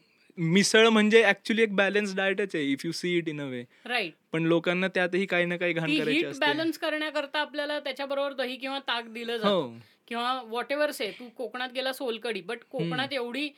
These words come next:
Speaker 2: मिसळ as a huge trend नाही.
Speaker 1: फेमस
Speaker 2: त्यांचे,
Speaker 1: नाही, हो.
Speaker 2: हां, त्यांचं बेसिक स्टेपल फूड वेगळं आहे.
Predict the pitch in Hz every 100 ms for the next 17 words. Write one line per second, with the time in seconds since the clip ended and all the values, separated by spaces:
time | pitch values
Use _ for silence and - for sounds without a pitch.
0 | _ _ - 240 - 311 302 226 240 302
1 | 311 - - 202 262 294 - 294 285 277
2 | 277 254 262 294 285 254 247 269 277 196
3 | 196 202 254 277 269 _ _ _ 214 226
4 | 233 330 349 _ - - 277 262 320 294
5 | 339 339 277 240 247 185